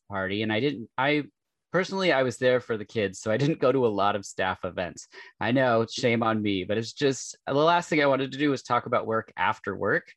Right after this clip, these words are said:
Um, so I go to the staff party. I think it was an end of the year thing. And honestly, I think the principal made me go.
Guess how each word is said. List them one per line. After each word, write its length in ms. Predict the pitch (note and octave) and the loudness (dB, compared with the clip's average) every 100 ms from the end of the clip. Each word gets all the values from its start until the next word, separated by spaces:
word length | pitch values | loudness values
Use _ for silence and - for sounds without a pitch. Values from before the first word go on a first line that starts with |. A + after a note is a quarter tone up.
| - - - _ | -20 -20 -20 _
Um, 380 | A2+ A2 G#2 G2+ _ _ _ _ _ | -2 0 -4 -8 _ _ _ _ _
so 240 | - D3 C3 | -4 0 2
I 60 | |
go 120 | C#3 F#3 | 4 4
to 60 | |
the 100 | D#3 | 2
staff 320 | C#3 - A2+ - | 0 -2 -2 -2
party. 280 | A2 A2 A#2 | 0 2 2
I 20 | |
think 160 | B2+ G3 | 2 2
it 40 | |
was 120 | D#3 | 2
an 100 | C3+ | 2
end 160 | B2+ A#2+ | 2 0
of 60 | A2+ | -4
the 60 | G#2+ | -8
year 280 | G2 G#2 | -4 -2
thing. 280 | G#2+ A2 A2 | 0 0 0
And 80 | G#2 | 0
honestly, 460 | G2 C3+ E3 D#3 B2 | 0 2 0 2 0
I 60 | |
think 240 | A#2+ C3 - | 0 -4 -4
the 180 | A#2+ A#2 | -6 -6
principal 460 | A2 A#2 G#2+ - A2 | -2 -4 -4 -2 0
made 240 | G#2 G2+ | 2 0
me 120 | G2 F#2 | -2 -2
go. 260 | G2+ C#2+ | -2 -4